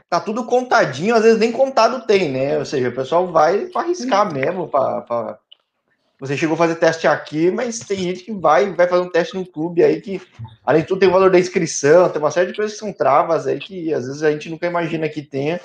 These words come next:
Speaker 1: Aqui no canal eu falo, mas eu nunca imaginar, eu não sendo jogador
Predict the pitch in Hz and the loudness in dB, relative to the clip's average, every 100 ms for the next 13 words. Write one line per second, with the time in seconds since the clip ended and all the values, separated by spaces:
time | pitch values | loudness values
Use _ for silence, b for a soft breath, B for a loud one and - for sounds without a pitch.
0 | B B B _ - 135 156 151 147 151 | B B B _ -4 0 2 2 4 4
1 | 175 156 160 190 202 196 - B B B | 4 4 4 4 2 -2 -10 B B B
2 | B - 127 160 185 220 226 226 220 143 | B -4 2 2 2 2 4 6 6 6
3 | 147 151 151 156 151 151 147 139 131 143 | 6 4 2 0 2 2 4 2 2 0
4 | 185 | 0